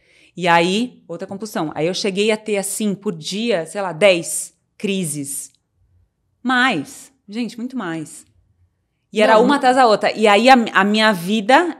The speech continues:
Speaker 1: era, tipo, em vez de ir pros castings, em vez de fazer as coisas que eu tinha pra fazer, eu não fazia.
Speaker 2: Você só
Speaker 1: E eu
Speaker 2: vivia fazendo
Speaker 1: comia,
Speaker 2: isso.
Speaker 1: lidava com a culpa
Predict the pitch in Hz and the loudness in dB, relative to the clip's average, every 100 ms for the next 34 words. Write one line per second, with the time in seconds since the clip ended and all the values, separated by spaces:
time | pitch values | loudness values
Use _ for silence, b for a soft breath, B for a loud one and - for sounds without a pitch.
0 | - 190 196 - 196 180 220 240 226 - | -4 -2 -2 -4 -8 0 0 0 -6 -2
1 | 214 220 226 - 170 160 165 165 190 - | 2 2 0 -6 -8 -6 -4 -2 -4 -4
2 | 196 185 185 180 185 180 175 180 165 180 | -6 -4 -4 -6 -6 -10 -8 -8 -6 -2
3 | 202 208 _ _ - 185 208 240 254 190 | -2 -4 _ _ -14 -10 -8 -6 -6 -4
4 | 202 233 262 185 208 208 320 214 - 220 | -4 -4 -6 2 4 4 2 -10 -14 -4
5 | 214 202 196 175 208 208 208 196 220 262 | 0 0 -2 2 4 4 2 0 0 2
6 | 302 233 247 277 262 254 240 254 254 302 | 2 4 4 4 0 0 -2 -2 0 0
7 | 311 | 0